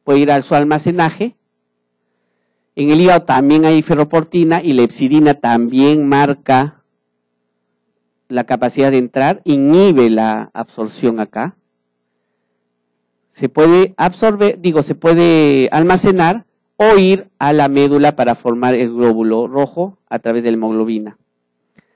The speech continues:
El glóbulo rojo irá al vaso, donde los macrófagos destruirán el glóbulo rojo después de ciento veinte días.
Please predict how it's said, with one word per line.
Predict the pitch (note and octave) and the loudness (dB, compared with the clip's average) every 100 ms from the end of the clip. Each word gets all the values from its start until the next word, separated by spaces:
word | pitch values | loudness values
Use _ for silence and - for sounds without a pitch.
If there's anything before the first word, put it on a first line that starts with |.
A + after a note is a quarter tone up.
| _ _ _ | _ _ _
El | D#3 | 0
glóbulo | G3 G#3 G#3 | 4 6 4
rojo | G#3+ G#3+ G#3+ G3+ | 4 2 -2 -2
irá | E3 E3+ | 0 2
al | F3 | 2
vaso, | F#3+ F#3 A#3+ D#4 _ _ _ - _ _ _ _ _ _ _ _ _ _ _ _ _ _ _ _ | 2 0 -2 -4 _ _ _ -20 _ _ _ _ _ _ _ _ _ _ _ _ _ _ _ _
donde | C#3+ D#3 D#3 E3 F3 - | -6 -4 -2 -2 -4 -6
los | C#3 | -8
macrófagos | D#3+ D#3+ F3 F3 E3+ E3 | -6 -4 -4 0 -2 -2
destruirán | B2+ - B2+ A#2+ C#3 | -6 -6 -4 -2 0
el | C3 | -2
glóbulo | C3 C3 C3+ C#3+ | -2 -2 -2 -2
rojo | D3+ C#3+ C3+ | -2 -2 -6
después | A#2+ - C3+ | -6 -8 -8
de | B2+ | -8
ciento | - C3+ B2 A#2+ | -6 -6 -4 -4
veinte | A#2 A2+ A#2 | -4 -6 -8
días. | A#2+ B2 A2+ A2+ | -4 -2 -2 -6